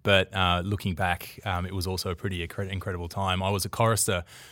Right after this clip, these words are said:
at Saint Paul's Cathedral in London, um, which involved, uh, first of all, boarding, um, from a very early age, from the age of, of eight. Um, three rehearsals a day, an hour before school,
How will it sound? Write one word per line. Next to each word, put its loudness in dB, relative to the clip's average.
at 0
Saint -4
Paul's -2
Cathedral -2
in -4
London, 2
um, 2
which -2
involved, 0
uh, 2
first 0
of -6
all, 0
boarding, -2
um, 0
from 0
a 0
very 4
early 2
age, 0
from -4
the -2
age -2
of, -8
of -4
eight. -2
Um, 2
three 0
rehearsals 0
a -4
day, 2
an 0
hour 0
before -6
school, -2